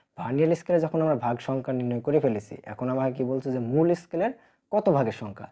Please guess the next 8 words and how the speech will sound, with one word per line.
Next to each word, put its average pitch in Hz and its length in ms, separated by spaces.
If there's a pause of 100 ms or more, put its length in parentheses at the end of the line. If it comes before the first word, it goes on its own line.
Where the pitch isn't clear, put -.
(520)
মানে, 117 160 (300)
ভার্নিয়াল 143 360
স্কেলটা 160 340
যদি 156 200
এইখানে 147 340
যদি 139 140 (100)
পঞ্চাশ 131 380 (140)
হয়, 117 200